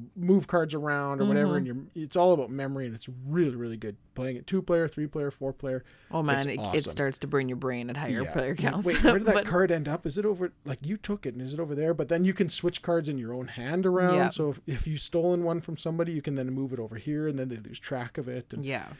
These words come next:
Speaker 1: it's so
Speaker 2: It's a
Speaker 1: good.
Speaker 2: great game.
Speaker 1: Cabo card game, just fantastic.
Speaker 2: I like it. Okay, I'll go with the card game too.
Speaker 1: Sure.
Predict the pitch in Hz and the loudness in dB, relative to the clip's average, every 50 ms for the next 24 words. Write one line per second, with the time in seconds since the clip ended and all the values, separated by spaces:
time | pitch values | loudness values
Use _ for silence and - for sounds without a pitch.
0 | - _ _ 190 190 175 - - - - - - 196 196 - 160 147 143 - 147 | -20 _ _ 4 4 4 4 2 0 0 0 0 0 0 0 0 -2 -2 -2 -2
1 | 143 139 131 123 - 127 123 123 123 139 135 185 160 151 151 151 147 147 147 151 | -2 -2 -4 -4 -6 -6 -6 -6 -4 0 2 2 4 4 4 4 4 4 4 4
2 | 147 143 143 - _ _ _ _ _ _ - 156 143 135 135 131 139 131 127 127 | 4 2 0 -2 _ _ _ _ _ _ -2 0 0 0 0 -2 -4 -4 -4 -4
3 | 123 127 - _ _ _ _ _ - 147 135 - - 123 110 107 - - - - | -6 -6 -8 _ _ _ _ _ -6 -6 -6 -4 -6 -6 -6 -6 -8 -10 -12 -14
4 | - - - - - _ _ _ _ _ _ _ _ _ _ _ - 143 131 120 | -14 -16 -18 -20 -20 _ _ _ _ _ _ _ _ _ _ _ -12 -8 -6 -4
5 | 127 139 - 139 131 - _ _ _ _ _ 165 156 160 170 175 170 139 - - | -4 -4 -6 -6 -8 -8 _ _ _ _ _ -4 0 2 2 2 2 0 -6 -8
6 | - 147 165 185 196 180 156 160 - 147 - - 143 139 127 139 131 131 143 - | -4 -2 0 2 2 0 0 0 -2 -6 -4 -2 -2 -2 -2 -4 -6 -6 -4 -4
7 | 175 165 143 - _ _ _ _ _ _ _ _ - - 190 - - | -6 -6 -6 -8 _ _ _ _ _ _ _ _ -8 -8 -8 -8 -10